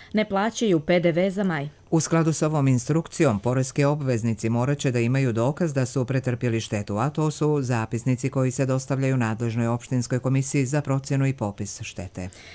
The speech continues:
Speaker 1: Visoki predstavnik u Bosni i Hercegovini Valentin Incko danas je posjetio poplavama ugrožena semberska naselja Velino Selo, Brodac i Janju.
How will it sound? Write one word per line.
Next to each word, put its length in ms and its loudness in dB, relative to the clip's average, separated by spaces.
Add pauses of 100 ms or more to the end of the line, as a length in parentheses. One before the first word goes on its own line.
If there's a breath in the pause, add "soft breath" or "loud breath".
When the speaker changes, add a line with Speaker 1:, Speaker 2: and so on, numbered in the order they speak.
(180 loud breath)
Speaker 1:
Visoki 520 2
predstavnik 500 0
u 40 4
Bosni 360 2
i 20 0
Hercegovini 600 2
Valentin 420 2
Incko 360 2
danas 320 0
je 160 2
posjetio 560 2
poplavama 560 4
ugrožena 540 2
semberska 580 0
naselja 520 2
Velino 340 4
Selo, 380 2
Brodac 460 2
i 80 2
Janju. 320 4